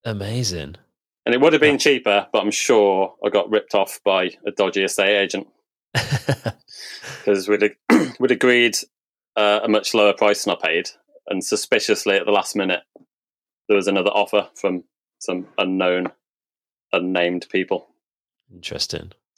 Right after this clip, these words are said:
Speaker 2: Who didn't make a counter offer against my counter offer.
Speaker 1: Hmm.
Speaker 2: Um, very suspicious, very last
Speaker 1: Yeah.
Speaker 2: minute.
Speaker 1: Yeah. What's it
Speaker 2: Coincidentally,
Speaker 1: like?
Speaker 2: the day I'd signed the contract and posted it to the estate agent, this offer came in.
Speaker 1: What's it like buying
Speaker 2: After
Speaker 1: a
Speaker 2: it being
Speaker 1: house
Speaker 2: on the
Speaker 1: in
Speaker 2: market for ten years.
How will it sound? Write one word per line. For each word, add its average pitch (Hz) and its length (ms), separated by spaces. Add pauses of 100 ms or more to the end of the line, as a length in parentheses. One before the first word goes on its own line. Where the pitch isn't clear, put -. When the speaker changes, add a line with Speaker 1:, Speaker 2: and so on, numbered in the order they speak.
(120)
Speaker 2:
Who 107 100
didn't 110 280
make 98 200
a - 40
counter 101 360
offer 98 300
against 95 280
my 98 140
counter 98 340
offer. 98 220 (960)
Speaker 1:
Hmm. 95 140 (420)
Speaker 2:
Um, 87 320 (540)
very 92 180
suspicious, - 640
very 95 260
last 92 200
Speaker 1:
Yeah. 92 120
Speaker 2:
minute. 85 220 (560)
Speaker 1:
Yeah. 110 480
What's 104 240
it 104 80
Speaker 2:
Coincidentally, 98 140
Speaker 1:
like? 95 80
Speaker 2:
the 101 80
day 101 500
I'd 101 120
signed 98 320
the 98 60
contract 101 520
and 98 100
posted 101 340
it - 140
to 101 220 (420)
the 107 80
estate 101 280
agent, 104 340 (260)
this 107 140
offer 110 220
came 101 220
in. 101 100 (640)
Speaker 1:
What's - 300
it 135 80
like 143 220
buying 160 140
Speaker 2:
After 160 120
Speaker 1:
a - 40
Speaker 2:
it - 40
being 139 140
Speaker 1:
house 135 60
Speaker 2:
on 127 60
the 120 40
Speaker 1:
in 113 40
Speaker 2:
market 127 340
for 117 80
ten 123 220
years. 131 320